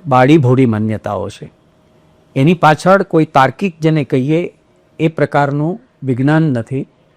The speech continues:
એ પ્રકારની કોઈ સમજ નથી. આપણે જે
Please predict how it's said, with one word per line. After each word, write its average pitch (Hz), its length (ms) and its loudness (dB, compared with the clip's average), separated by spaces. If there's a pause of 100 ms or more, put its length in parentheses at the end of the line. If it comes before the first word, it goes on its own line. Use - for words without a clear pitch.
(160)
એ 160 60 2
પ્રકારની 143 520 -4
કોઈ 170 180 -4
સમજ 131 420 -2
નથી. 95 320 -10 (1500)
આપણે 170 300 4
જે 196 400 4